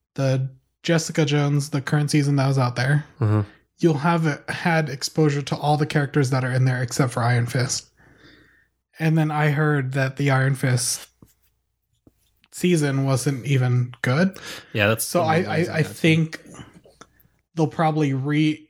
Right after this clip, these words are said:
Speaker 1: it, they'll probably use Defenders to reintroduce his character in a sense.
Speaker 2: Yeah, I feel like they'd be dumb to not, 'cause I,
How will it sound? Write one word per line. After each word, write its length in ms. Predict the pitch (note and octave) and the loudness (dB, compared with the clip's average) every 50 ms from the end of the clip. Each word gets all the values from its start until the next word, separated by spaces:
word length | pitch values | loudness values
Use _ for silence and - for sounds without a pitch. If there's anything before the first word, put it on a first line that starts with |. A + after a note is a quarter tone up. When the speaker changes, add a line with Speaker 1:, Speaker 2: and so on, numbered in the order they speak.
| _ _ | _ _
Speaker 1:
it, 180 | E3+ E3+ - - _ | 0 0 0 -6 _
they'll 220 | E3+ D#3+ F3+ E3+ | 0 0 0 0
probably 340 | E3+ - G3 G3 F#3+ F#3+ E3 | 0 -2 -2 0 0 0 0
use 220 | D3 D#3 D#3+ D#3 | 0 0 0 0
Defenders 460 | C#3+ C#3+ D3+ - - C#3 C#3+ C#3+ C3 - | 0 -2 -2 0 0 0 2 0 0 0
to 100 | - C#3 | 0 0
reintroduce 720 | B2 A#2+ B2+ C#3 C#3 C3+ C3 B2 - - C3+ C3+ B2+ A#2+ | 0 2 2 2 2 2 -2 0 0 0 2 2 0 0
his 120 | - C3 - | 0 -4 -4
character 580 | - - C3+ A#2+ B2 - - A2+ A2+ B2 - - | -2 0 0 0 0 -2 -4 -4 -4 -4 -6 -8
in 100 | - C3 | -4 -2
a 60 | C3 | 0
sense. 520 | B2+ - D#3 C3+ B2+ C3+ - - - - - _ - - - - - - _ _ _ _ _ _ _ _ _ _ _ _ _ _ _ _ _ _ - - - - - _ | 0 0 0 -2 -2 -2 -2 -4 -4 -6 -14 _ -20 -20 -20 -20 -20 -20 _ _ _ _ _ _ _ _ _ _ _ _ _ _ _ _ _ _ -18 -16 -16 -16 -14 _
Speaker 2:
Yeah, 340 | C3 A#2+ A2+ A2+ A2 G#2+ A#2 - | -2 0 2 2 0 -2 -4 -6
I 80 | C3+ | -6
feel 160 | A#2+ - D3+ | 0 2 2
like 140 | C#3 B2+ A#2 | 2 2 2
they'd 140 | - A#2+ A#2 | 0 -2 0
be 80 | A#2 A2 | -2 -4
dumb 380 | G2+ F#2+ G#2+ G#2 G#2+ G#2 G2+ G2 | -2 0 2 2 2 2 0 -2
to 140 | - - | -2 -4
not, 640 | A2 G2 F#2+ F#2+ G2 F#2+ F#2+ F#2 F#2 - - - - - _ _ | -2 -2 0 2 2 2 2 2 0 -2 -8 -10 -12 -16 _ _
'cause 140 | - G2 | 0 2
I, 100 | G#2 G2 | 2 2